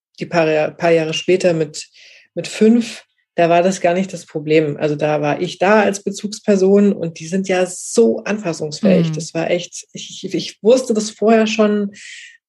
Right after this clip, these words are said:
Speaker 1: theoretisch, aber fand es dann echt erstaunlich. Der hat nach drei Monaten Chinesisch gesprochen
Speaker 2: Mhm.
Speaker 1: im Kindergarten.
Speaker 2: Mhm.
Speaker 1: So. Und dann hat er das Essen da gegessen und fand das irgendwie super. Und, ähm,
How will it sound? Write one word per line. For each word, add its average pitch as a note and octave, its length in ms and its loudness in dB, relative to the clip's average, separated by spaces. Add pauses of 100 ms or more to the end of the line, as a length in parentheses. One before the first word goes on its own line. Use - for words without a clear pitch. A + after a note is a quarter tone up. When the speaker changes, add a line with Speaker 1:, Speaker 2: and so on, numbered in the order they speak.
(120)
Speaker 1:
theoretisch, A3 920 4
aber F3+ 480 2
fand F#3+ 260 0
es G#3 100 -6
dann E3+ 220 -2
echt G3+ 300 -2
erstaunlich. F3+ 540 -2
Der F3 100 0
hat F3 120 -2
nach F3 120 -2
drei F3+ 220 4
Monaten F#3 340 0
Chinesisch F#3 480 0
gesprochen - 480 -12
Speaker 2:
Mhm. F3+ 180 0
Speaker 1:
im D#3+ 80 -4
Kindergarten. D#3 500 -8
Speaker 2:
Mhm. E3 420 -8
Speaker 1:
So. D#3 220 -2
Und E3 260 -8
dann E3+ 140 -2
hat F3+ 120 -2
er F#3 80 6
das F#3 120 -2
Essen G3+ 280 0
da F#3 120 2
gegessen F#3 420 0
und F3+ 120 -8
fand F3+ 240 -2
das F#3 120 -12
irgendwie F3+ 300 -4
super. F#3 560 2
Und, E3+ 360 -8
ähm, E3+ 420 -4